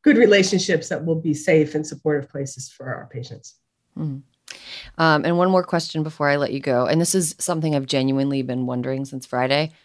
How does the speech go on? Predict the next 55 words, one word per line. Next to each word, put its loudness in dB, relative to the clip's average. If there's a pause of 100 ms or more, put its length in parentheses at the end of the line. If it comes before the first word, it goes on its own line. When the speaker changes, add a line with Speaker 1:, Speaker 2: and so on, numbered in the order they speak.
Speaker 2:
It's -4
like 2
a 0
second 0
tier 0
concern. -4
But 0 (440)
what -2
do 4
you 6
think 2 (160)
that 0
the 4
losers 4
who 2
spend 2
all 4
day 4
harassing 2
abortion 0
patients 0
outside 0
of -4
your -2
clinic 0 (400)
are 0
gonna 4
do -2 (160)
now? -2 (400)
Like, 2
what 6
are 6
they 4
gonna 4
do 2
Speaker 1:
Yeah. 6
Speaker 2:
all 0
day? -4 (640)
Speaker 1:
You 6
know, 8
that's 4
another 8
great 8
question. 0
I 4
was 6
saying 2
to -6
somebody -2
the -2
other 0
day 0
that -4
I -2
think -6